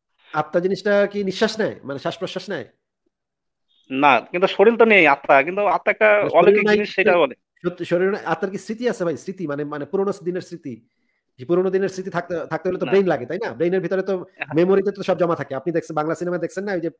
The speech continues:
Speaker 1: স্মৃতি হারা ফেলে, মাথায় একটা বাড়ি লাগে,
Speaker 2: হ্যাঁ,
Speaker 1: তারপরে
Speaker 2: হ্যাঁ।
Speaker 1: স্মৃতি হারা ফেলে। দেখছেন ওই যে মাথায়
Speaker 2: হ্যাঁ,
Speaker 1: একটা
Speaker 2: ওটা
Speaker 1: বিশেষ জায়গায় বাড়ি লাগলে, তারপরে আর স্মৃতিগুলো আর মনে থাকে না, প্রা-, প-, আগের
Speaker 2: স্মৃতিগুলো,
Speaker 1: কালে কি
Speaker 2: হ্যাঁ,
Speaker 1: হয়?
Speaker 2: মানে ওখানে আপনার ওই রক্ত চলাচলটা অটোমেটিক বন্ধ হয়ে যায়, তখন জ্ঞানটা হারিয়ে ফেলে।
Speaker 1: হ্যাঁ, তখন ওই যে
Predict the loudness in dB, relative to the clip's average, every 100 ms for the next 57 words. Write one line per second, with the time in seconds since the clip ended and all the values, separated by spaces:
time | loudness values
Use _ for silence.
0 | -16 -12 -4 -2 0 -2 -4 -6 -10 _
1 | -4 -4 -4 -2 0 0 0 0 0 0
2 | -6 -10 -8 -8 -8 -12 -14 _ _ -6
3 | -2 -2 -2 -4 -6 -6 0 4 6 6
4 | 4 -2 -4 -2 -2 -2 -2 -4 -6 _
5 | _ _ 0 2 2 0 -4 0 0 0
6 | -4 -4 -8 -8 -6 -8 -8 -10 -8 0
7 | 2 4 6 6 6 4 4 4 4 4
8 | 4 0 _ _ -6 2 6 8 8 8
9 | 8 8 8 8 6 4 2 2 2 2
10 | 2 4 6 6 2 0 2 2 4 4
11 | 2 -6 _ _ _ _ _ _ -20 -2
12 | 0 2 0 0